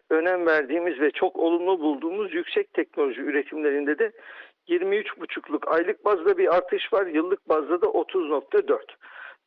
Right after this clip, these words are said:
Ee, e, bunlara baktığımız zaman aslında oldukça, e, önemli ve iyi olduğunu görüyorum. Pelin Hanım, bir diğer,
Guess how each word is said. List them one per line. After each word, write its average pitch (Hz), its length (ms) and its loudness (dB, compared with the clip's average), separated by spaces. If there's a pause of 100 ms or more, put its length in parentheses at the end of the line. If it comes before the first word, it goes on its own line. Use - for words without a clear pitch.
Ee, 160 40 4 (720)
e, 175 40 6 (240)
bunlara 208 360 2
baktığımız 208 500 2
zaman 175 260 2
aslında 180 640 0
oldukça, 175 560 0 (240)
e, 156 40 2 (300)
önemli 180 440 0
ve 180 160 2
iyi 185 200 0
olduğunu 131 480 0
görüyorum. 135 480 -2 (400)
Pelin 240 220 2
Hanım, 175 280 0
bir 220 220 -4
diğer, 226 240 4